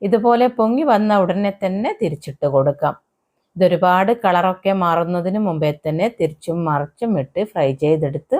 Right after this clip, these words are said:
മാറ്റി വയ്ക്കണം. ഇത് വെറുതെ കഴിക്കാൻ പോലും നല്ല രുചിയാണ്. ചിക്കൻ കറിയോ ബീഫ് കറിയുടെ കൂടെയൊക്കെ ആണെങ്കിൽ പിന്നെ പറയാനുമില്ല. അതല്ലെങ്കിൽ നമുക്ക് ഇഷ്ടമുള്ള കറികൾ കൂട്ടി കഴിക്കാവുന്നതാണ്.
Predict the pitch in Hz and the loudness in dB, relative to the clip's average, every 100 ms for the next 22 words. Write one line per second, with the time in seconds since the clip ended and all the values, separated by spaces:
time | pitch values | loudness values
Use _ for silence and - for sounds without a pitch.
0 | 370 170 - 135 135 135 147 143 - _ | -2 -4 -6 -8 -6 -8 -10 -14 -16 _
1 | _ _ _ _ _ _ _ - 208 208 | _ _ _ _ _ _ _ 0 2 4
2 | 185 165 240 262 220 185 190 196 196 196 | 2 2 0 2 0 0 -2 -2 0 0
3 | 196 196 170 175 196 180 156 156 143 147 | 0 -2 0 0 0 -2 -4 -2 -2 -2
4 | 240 - 175 170 170 160 175 175 208 214 | -4 -6 -10 -6 -4 0 0 2 0 -2
5 | 175 190 - 196 208 202 214 214 208 190 | -6 -8 -2 0 2 2 0 -2 -4 0
6 | 190 180 175 165 165 180 175 165 165 165 | -2 -2 -4 -2 -2 -2 -4 -4 -4 -4
7 | 160 156 151 151 160 185 151 135 165 - | 0 0 2 0 0 0 0 0 0 -2
8 | _ _ _ 277 262 220 190 185 185 175 | _ _ _ 0 2 4 2 2 0 -2
9 | 160 165 - _ 311 254 202 202 - 143 | -4 -8 -14 _ -2 2 0 0 0 0
10 | 139 139 - 139 240 - 190 127 131 131 | -2 -4 -6 -4 -2 -2 -2 -2 -4 -2
11 | 131 131 131 135 135 | -2 -4 -2 -4 -6